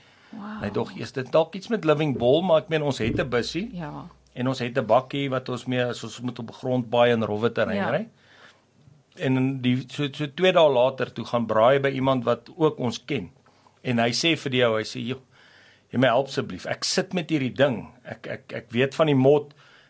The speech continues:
Speaker 2: ek weet van my bakkie en ek weet van Living Ball
Speaker 1: Mm.
Speaker 2: iets." En die ou sê, "Ja." Dis al twee weke wat die Here vir hom sê,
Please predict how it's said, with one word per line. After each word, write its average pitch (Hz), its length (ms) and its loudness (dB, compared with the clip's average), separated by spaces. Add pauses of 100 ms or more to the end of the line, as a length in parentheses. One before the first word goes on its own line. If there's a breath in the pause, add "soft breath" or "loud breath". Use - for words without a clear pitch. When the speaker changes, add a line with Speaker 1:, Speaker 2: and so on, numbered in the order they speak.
Speaker 2:
ek 95 100 -14
weet 127 160 0
van 156 140 2
my 151 100 2
bakkie 127 640 0
en 101 100 -4
ek 92 140 -6
weet 117 220 -2
van 117 340 0
Living 113 320 2
Ball 110 240 2
Speaker 1:
Mm. 107 80 -2
Speaker 2:
iets." 156 280 -6 (100)
En 110 100 -12
die 120 100 -8
ou 123 100 -6
sê, 123 360 -10 (300)
"Ja." 104 300 0 (800 soft breath)
Dis 107 100 -8
al 120 140 0
twee 156 200 4
weke 139 280 2
wat 131 80 2
die 117 120 0
Here 123 160 4
vir 120 180 0
hom 127 180 4
sê, 104 340 -6